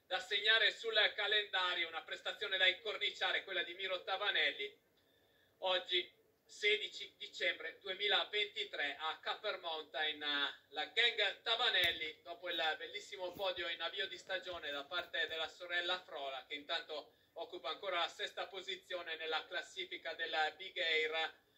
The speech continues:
con centoventinove punti. Oggi a scrivere una pagina importante per questo sport è stato il fratello Miro. Federico?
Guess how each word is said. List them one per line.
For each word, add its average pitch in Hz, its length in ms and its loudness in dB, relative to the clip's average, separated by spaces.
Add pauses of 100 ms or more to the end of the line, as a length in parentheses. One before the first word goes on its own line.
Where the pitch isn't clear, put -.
(160)
con 165 160 -8 (220)
centoventinove 208 1000 -2
punti. 147 640 -12
Oggi 170 420 -6 (220)
a 160 100 -4
scrivere 185 500 0
una 156 180 -6
pagina 180 400 -2
importante 160 680 -8
per 135 160 -14
questo 156 300 -12
sport - 560 -10 (240)
è 160 100 -10
stato 151 500 -8
il 156 300 -4
fratello 185 760 -2
Miro. 165 480 -2 (760)
Federico? 220 640 0